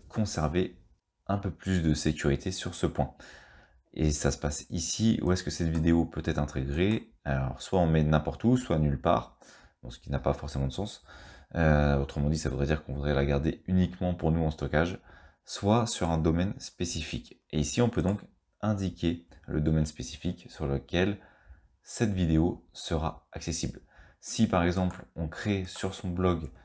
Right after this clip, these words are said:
un espace membre à partir d'un plugin, par exemple, eh bien, on pourrait utiliser Vimeo pour stocker les vidéos, parce que si on les stocke sur notre site,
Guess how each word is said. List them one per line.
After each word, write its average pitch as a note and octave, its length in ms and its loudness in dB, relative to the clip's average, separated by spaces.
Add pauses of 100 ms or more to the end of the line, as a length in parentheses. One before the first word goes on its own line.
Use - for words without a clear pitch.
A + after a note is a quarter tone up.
(240)
un G2 140 2
espace F#2 400 -2
membre F2+ 380 0 (520)
à C2 140 -4
partir D#2 280 -2
d'un C#2+ 120 2
plugin, F2 320 0
par D2+ 100 -2
exemple, F#2+ 320 -4
eh - 60 -4
bien, G#2+ 400 0 (140)
on D2+ 100 -2
pourrait E2+ 240 0
utiliser D2+ 580 0 (340)
Vimeo F2+ 420 4
pour D#2+ 180 -8
stocker G2+ 600 -2 (220)
les D2 160 0
vidéos, D2+ 300 6
parce - 200 -4
que - 80 -12
si A2 380 -2
on E2 140 -4
les D#2 80 -2
stocke D#2+ 260 -8
sur - 160 -6
notre D2+ 180 0
site, - 300 -2